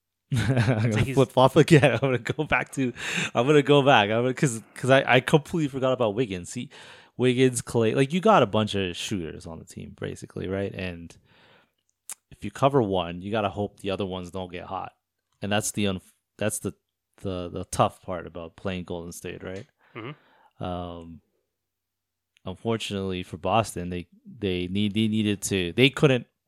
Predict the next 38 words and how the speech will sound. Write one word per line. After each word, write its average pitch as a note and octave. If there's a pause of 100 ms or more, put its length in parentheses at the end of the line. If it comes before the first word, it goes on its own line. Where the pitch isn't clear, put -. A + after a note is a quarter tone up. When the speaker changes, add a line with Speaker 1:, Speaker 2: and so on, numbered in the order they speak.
(120)
Speaker 1:
produce B2
the G#2
offense F2
to, E2 (360)
to G#2
match F2+
it. - (240)
Speaker 2:
Yep. - (1700)
Speaker 1:
That's A#2+
Speaker 2:
Well, B2
when C#3
Speaker 1:
what D#3
Speaker 2:
you D3+
Speaker 1:
I'm -
saying. C3+
Speaker 2:
have A#2
Wiggins B2
on A#2 (180)
Tatum A#2
and G2
shutting A2
him F#2+
down, G#2 (120)
what, C#3+
I D3
have A#2
no A2+
idea A#2
what G2+
happened G#2
to -
Tatum. - (460)
Like, A#2 (320)
was C3
he A#2 (120)
injured? E3
Was B2
he A#2